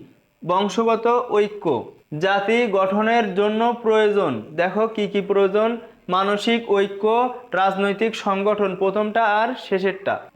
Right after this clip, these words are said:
জাতীয়তার অপরিহার্য উপাদান হলো দেখো, মনস্তাত্ত্বিক ঐক্য, রাজনৈতিক ঐক্য, এই দুইটা সঠিক।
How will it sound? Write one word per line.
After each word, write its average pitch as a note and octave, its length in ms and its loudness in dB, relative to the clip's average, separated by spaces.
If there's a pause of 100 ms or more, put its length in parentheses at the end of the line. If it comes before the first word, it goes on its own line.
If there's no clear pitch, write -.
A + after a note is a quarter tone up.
জাতীয়তার G#3 760 2
অপরিহার্য G#3 880 2
উপাদান G#3+ 720 0
হলো G3+ 480 0 (240)
দেখো, G#3+ 440 0 (260)
মনস্তাত্ত্বিক G3+ 800 -2
ঐক্য, A3 600 2
রাজনৈতিক G3 720 0
ঐক্য, G3 540 2
এই G3 200 2
দুইটা G#3+ 520 2
সঠিক। G3+ 400 -2